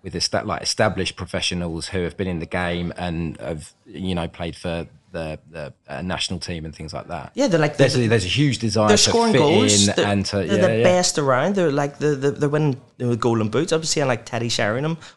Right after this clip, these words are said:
Speaker 2: winning, winning the Golden Boot, the top scorer in the Premier League, and seeing he was going training, you know, going out to the pub as well. So why would I not do it? 'Cause that's, that's clearly what works. But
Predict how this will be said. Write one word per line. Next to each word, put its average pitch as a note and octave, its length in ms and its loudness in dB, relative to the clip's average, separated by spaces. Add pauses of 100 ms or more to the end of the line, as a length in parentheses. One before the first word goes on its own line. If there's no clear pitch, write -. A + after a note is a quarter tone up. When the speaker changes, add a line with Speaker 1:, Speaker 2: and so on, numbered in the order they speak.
Speaker 2:
winning, A#2 460 2
winning A2+ 260 0
the G#2+ 60 0
Golden G#2+ 300 0
Boot, B2 240 -4
the C#3 80 -2
top - 340 -4
scorer A2+ 320 0
in G#2+ 80 0
the G2+ 60 -2
Premier A2+ 340 0
League, E3+ 180 -4 (260)
and A#2 140 -2
seeing A2 300 2
he B2+ 140 0
was A2+ 100 0
going G#2 240 -2
training, A#2 420 0
you B2+ 80 0
know, A2 140 0
going G#2+ 200 0
out G2 140 0
to A2+ 60 -4
the G#2+ 60 -2
pub A2 260 -4
as G#2 100 -4
well. C3 180 2
So C3 300 2 (300)
why A2 200 -2
would A#2+ 120 2
I G2 80 4
not F#2+ 240 0
do G2+ 100 2
it? D#3 140 0
'Cause B2 120 2
that's, B2 220 2 (140)
that's G#2+ 200 0
clearly A2 300 2
what G2+ 200 0
works. - 460 0 (520)
But - 260 -4